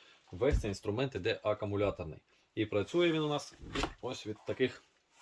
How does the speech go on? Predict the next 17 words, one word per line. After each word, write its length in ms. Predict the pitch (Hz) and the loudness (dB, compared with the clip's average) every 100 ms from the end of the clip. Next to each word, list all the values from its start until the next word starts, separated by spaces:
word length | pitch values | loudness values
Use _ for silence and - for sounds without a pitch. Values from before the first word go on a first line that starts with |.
| _ _ _ _ - | _ _ _ _ -6
акумуляторних 760 | 107 113 113 110 101 95 90 92 | 0 4 8 8 8 4 0 0
батарей 440 | 87 110 165 185 - - - - - - | 0 4 4 2 -2 -20 -20 -20 -16 -8
з 120 | 92 | -2
макітовською 560 | 104 101 147 120 - 101 | 0 0 2 0 4 2
посадкою. 480 | - - 92 - 85 - - - - - - - - - - _ - - - - - - - | 2 0 -2 -2 -14 -10 -4 -4 -4 -6 -6 -4 -6 -6 -10 _ -6 2 4 4 -4 -18 -2
Так, 240 | 120 101 - - - | 0 0 -6 -14 -6
дивіться, 420 | 104 143 - 87 - | 4 4 4 0 0
пиляти 340 | 127 147 131 120 | 6 8 6 4
ми 80 | |
в 60 | 113 | 2
цього, 400 | 120 113 113 - | 4 4 4 2
в 80 | - | -4
цьому 220 | - 113 | 0 2
відео 300 | 117 107 104 | 2 2 2
нічого 260 | 104 110 107 | 0 -2 0
не 80 | 107 | 2
будемо, 420 | 175 127 87 | 4 4 2